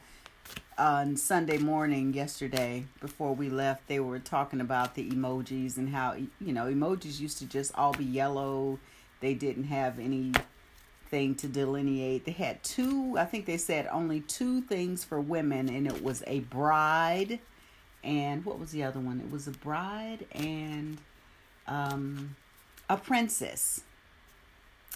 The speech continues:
And so now they've gone back and they've made it where there are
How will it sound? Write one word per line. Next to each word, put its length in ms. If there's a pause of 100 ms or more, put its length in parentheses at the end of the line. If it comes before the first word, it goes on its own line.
And 140
so 160
now 240
they've 240
gone 260
back 440
and 140
they've 220
made 340
it 400 (460)
where 320
there 340
are 560